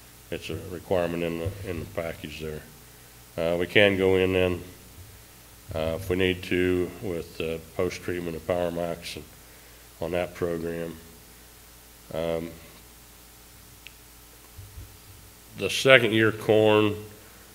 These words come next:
where we're gonna be seeding cereal rye ahead of our soybeans for, for the next fall then, uh, we're using the,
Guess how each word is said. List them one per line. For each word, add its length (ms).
where 120
we're 140
gonna 160
be 140
seeding 340
cereal 420
rye 440
ahead 240
of 100
our 40
soybeans 720
for, 240
for 100
the 80
next 300
fall 500
then, 380
uh, 320
we're 140
using 440
the, 200